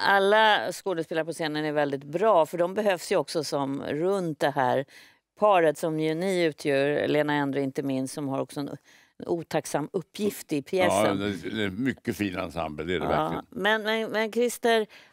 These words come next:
Speaker 1: du, eh, alltså det är väldigt intressant i vilken hastighet, vilken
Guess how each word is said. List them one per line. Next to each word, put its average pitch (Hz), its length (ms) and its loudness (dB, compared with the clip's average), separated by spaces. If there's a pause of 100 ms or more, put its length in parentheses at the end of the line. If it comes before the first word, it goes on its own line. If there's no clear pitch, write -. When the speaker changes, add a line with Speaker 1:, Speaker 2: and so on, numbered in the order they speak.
Speaker 1:
du, 262 560 4
eh, 87 400 0 (240)
alltså 196 220 -2
det 233 100 -2
är 247 60 2
väldigt 240 280 0
intressant 240 520 -2
i 196 40 -4
vilken 185 300 -4
hastighet, 185 600 -2 (380)
vilken 208 240 -2